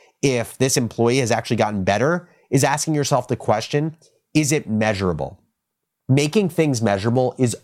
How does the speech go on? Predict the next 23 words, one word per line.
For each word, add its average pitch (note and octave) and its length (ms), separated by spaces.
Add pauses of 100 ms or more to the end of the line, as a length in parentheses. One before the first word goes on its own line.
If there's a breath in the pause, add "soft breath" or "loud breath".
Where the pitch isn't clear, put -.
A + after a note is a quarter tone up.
always A#2+ 420
important, F2 580 (280 soft breath)
but D3+ 120
it D3+ 120
is C3 320
especially E3 720
important A2+ 400
when A#2+ 120
you're A#2 100
trying B2 420
to B2+ 100
manage A2 380
a A2+ 60
poor A2+ 240
performer. F#2 640 (640)
And E3 120
there's D#3+ 140
a D3 40
few E3 220
reasons D3 300
for - 100
that. - 320 (420)
First, G3 360